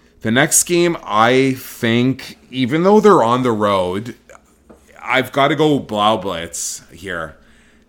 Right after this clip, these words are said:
I, <laughs> I love, I absolutely love this fucking name. Um, I've,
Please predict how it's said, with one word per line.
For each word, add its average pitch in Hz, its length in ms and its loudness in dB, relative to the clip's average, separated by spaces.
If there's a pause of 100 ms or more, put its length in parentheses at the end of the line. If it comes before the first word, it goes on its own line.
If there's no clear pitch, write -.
(480)
I, 117 140 -2
<laughs> 110 580 -8
I 110 180 -2
love, 113 320 2
I 127 140 4
absolutely 131 420 2
love 110 160 0
this 101 180 -6
fucking 95 300 -6
name. 78 340 -12
Um, 87 640 -6 (640)
I've, 185 680 -10